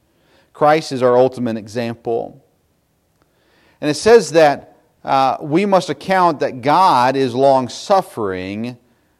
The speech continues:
which is salvation. For if God was not long suffering, you and I wouldn't be here. I'm not sure if you read your Bible, but,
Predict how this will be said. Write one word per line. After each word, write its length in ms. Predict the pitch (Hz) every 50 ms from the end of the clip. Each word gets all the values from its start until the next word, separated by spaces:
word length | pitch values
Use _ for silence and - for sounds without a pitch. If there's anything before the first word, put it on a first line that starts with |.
| _ _ _ _ _
which 200 | - 120 113 -
is 140 | 131 123 -
salvation. 920 | - 147 131 127 127 127 139 143 131 - - - - 107 98 98 107 120 - _
For 160 | - 151 147
if 80 | 139 120
God 280 | 123 156 175 190 190
was 160 | 170 165 139 135
not 300 | 156 175 202 233 214 196
long 300 | 165 151 147 143 135 127
suffering, 800 | - - 180 185 185 185 - 120 113 113 110 110 110 110 110 110 _ _ _ _ _ _ _ -
you 200 | 113 143 170 165
and 80 | 156
I 140 | 151 151 156
wouldn't 320 | 147 139 139 123 123 117
be 160 | 117 156 156 120
here. 260 | 95 92 80 - - _ _ _ _ _ _ _ _ _ _ _ _ _ _ _ _ _ _ _ _ _ _ _ _ _ _ _ _ _ _ _ _ _ _ _ _ _ _ _ _ _ _ -
I'm 60 | 117
not 140 | 139 135 123
sure 220 | - - 139 127
if 140 | 120 113 -
you 80 | 113 107
read 240 | 107 120 123 113 92
your 100 | 98 90
Bible, 440 | 104 117 135 139 123 98 107 110
but, 320 | 104 90 104 98 90 -